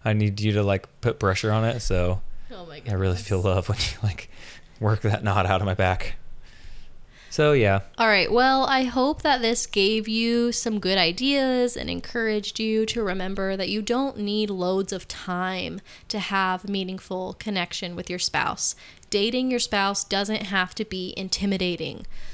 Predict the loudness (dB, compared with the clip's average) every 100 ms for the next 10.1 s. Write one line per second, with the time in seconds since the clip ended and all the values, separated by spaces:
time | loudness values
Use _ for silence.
0 | -8 -2 0 2 2 2 0 2 2 2
1 | 2 2 0 0 0 0 0 0 0 0
2 | 0 0 0 -2 -4 -6 -4 -2 0 0
3 | 2 0 0 0 0 0 0 0 -2 -4
4 | -2 -2 -2 -2 -2 0 2 2 0 -2
5 | -6 -2 0 0 0 0 -2 -4 -4 -2
6 | -2 -2 0 0 -2 -4 -6 -2 -2 0
7 | -2 -2 -2 -2 -2 -4 -6 -6 -6 -8
8 | -6 -8 -8 -8 -10 -8 -10 -12 -18 -20
9 | -20 -2 2 2 2 0 2 2 2 0